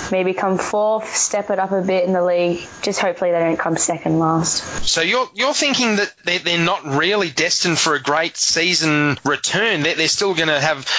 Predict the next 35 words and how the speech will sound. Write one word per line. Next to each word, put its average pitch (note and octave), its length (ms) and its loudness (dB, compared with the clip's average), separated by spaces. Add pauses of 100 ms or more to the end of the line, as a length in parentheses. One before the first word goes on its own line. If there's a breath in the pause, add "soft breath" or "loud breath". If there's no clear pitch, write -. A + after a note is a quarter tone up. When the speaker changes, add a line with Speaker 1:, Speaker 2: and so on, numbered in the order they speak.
(120 loud breath)
Speaker 2:
a D#3 80 -2
few F3+ 220 0
struggles F3 560 0
this C#3 160 0
season C3+ 380 2
by B2 160 2
their A2 160 0
standards. G#2 640 -2 (140)
Speaker 1:
They B3 200 -2
were B3+ 100 -2
second D4+ 400 -2
last A#3 540 -2
last G3 400 0
year, G3+ 120 2
so F#3+ 480 0
you G#3+ 120 2
gotta A#3 180 0
do G#3 140 0
baby F3+ 300 0
steps F3 360 -2
up E3+ 160 -4
that E3+ 180 -2
leaderboard. E3+ 600 0 (180)
Speaker 2:
I, D#3 140 2
I D#3 160 0
love F#3 320 0
the F#3+ 80 0
way E3+ 240 2
that D#3 80 0
you C3+ 160 0
contrast D3+ 640 0
that D3 240 0
with C3+ 280 -2
Adelaide, C3+ 480 0
where B2 300 0